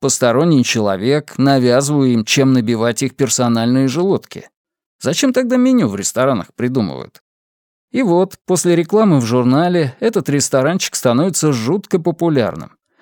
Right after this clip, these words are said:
Народ туда уже просто валом валит, и очень скоро вся эта уникальная кухня, да и сервис заодно, сходят на дерьмо. Почти всегда. В восьми случаях из десяти, если не чаще.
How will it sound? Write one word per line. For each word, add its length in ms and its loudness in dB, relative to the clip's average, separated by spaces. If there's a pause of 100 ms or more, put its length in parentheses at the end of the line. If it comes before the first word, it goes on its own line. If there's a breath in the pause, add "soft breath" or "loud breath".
(200 soft breath)
Народ 380 0
туда 260 2
уже 180 2
просто 360 -2
валом 400 2
валит, 640 -4
и 80 0
очень 380 2
скоро 400 0
вся 220 -2
эта 200 0
уникальная 640 2
кухня, 600 -4
да 200 0
и 120 4
сервис 480 0
заодно, 680 0 (120)
сходят 440 -2
на 100 2
дерьмо. 480 -2 (560)
Почти 520 -2
всегда. 560 -2 (640)
В 140 -2
восьми 360 2
случаях 440 -2
из 120 0
десяти, 400 -4
если 340 -2
не 160 2
чаще. 480 -6